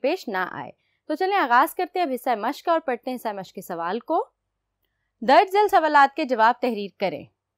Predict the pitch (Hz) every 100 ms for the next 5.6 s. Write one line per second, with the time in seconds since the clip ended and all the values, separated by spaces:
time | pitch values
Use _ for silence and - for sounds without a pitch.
0 | - 277 339 370 370 381 392 349 269 240
1 | 185 160 180 180 175 185 208 269 302 _
2 | _ - 269 339 392 370 330 311 302 -
3 | 311 240 226 302 - 285 392 427 370 262
4 | - 185 175 302 277 202 190 214 - 196
5 | 175 160 160 139 143 151